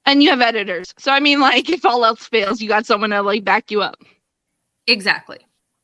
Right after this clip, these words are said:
Speaker 1: Yeah.
Speaker 2: Exactly. Also, my advice would be if you don't get picked up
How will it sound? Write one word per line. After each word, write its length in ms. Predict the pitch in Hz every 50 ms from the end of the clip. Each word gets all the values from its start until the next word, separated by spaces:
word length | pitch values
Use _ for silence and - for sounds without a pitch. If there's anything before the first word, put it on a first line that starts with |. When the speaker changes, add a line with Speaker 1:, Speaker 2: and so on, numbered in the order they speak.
| _ _
Speaker 1:
Yeah. 200 | 254 - - - -
Speaker 2:
Exactly. 580 | - 269 269 285 440 453 440 453 - - - - _ - - - - - - -
Also, 280 | 233 240 254 254 311 277
my 160 | 254 254 254
advice 260 | 240 240 233 240 240
would 100 | 254 208
be 160 | 220 240 226 220
if 120 | 214 220
you 60 | 226 202
don't 180 | 214 208 208 208
get 120 | 233 -
picked 240 | - 233 214 214 -
up 260 | 196 185 180 - -